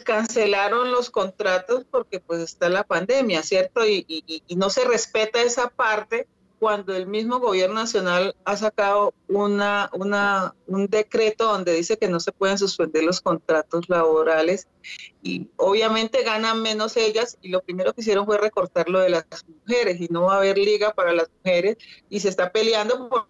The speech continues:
porque sí se haga de los hombres. Entonces, a ellas les toca muy duro.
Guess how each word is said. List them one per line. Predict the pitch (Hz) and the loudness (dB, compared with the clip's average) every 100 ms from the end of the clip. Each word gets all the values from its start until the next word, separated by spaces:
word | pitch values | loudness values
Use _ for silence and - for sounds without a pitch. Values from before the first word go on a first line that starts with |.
| - | -8
porque | 214 175 | -6 -4
sí | 180 | -4
se | 190 208 | -2 0
haga | 202 208 180 | 0 -2 -2
de | 165 | -4
los | 156 - | -2 0
hombres. | 269 240 - 175 | 0 0 -2 -4
Entonces, | 170 185 185 226 - - | -2 -2 0 -4 -6 -6
a | 196 | 0
ellas | 214 247 | 2 2
les | 247 | 0
toca | 208 196 214 | -2 -2 -2
muy | 214 | -2
duro. | 190 196 180 196 | -2 -2 0 -4